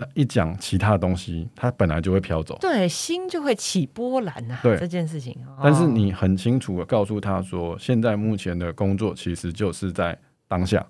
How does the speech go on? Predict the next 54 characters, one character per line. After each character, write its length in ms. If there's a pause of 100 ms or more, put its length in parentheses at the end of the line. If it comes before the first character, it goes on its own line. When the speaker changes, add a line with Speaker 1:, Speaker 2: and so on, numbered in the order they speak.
(160)
Speaker 2:
嗯。 280 (320)
Speaker 1:
那 260 (180)
当 180
下 240
的 160 (140)
工 200
作 160
是 160
什 140
么？ 80
除 140
非 160
你 140 (140)
不 120
喜 180
欢 200
这 120
个， 280 (640)
这 100
个 80
买 180
家， 260 (200)
Speaker 2:
嗯 200
哼 40
哼 140
哼 40
哼。 60
Speaker 1:
也 80
不 140
喜 140
欢 180
这 100
个 60
价 160
钱。 200 (240)
Speaker 2:
那 120
干 140
嘛 140
留 160
在 180
那 160
呢？ 160
Speaker 1:
对， 120
对， 120
对， 120
对， 0
对。 80
Speaker 2:
就 60
回 180
家 220
不 80
就 140
好 160
了？ 120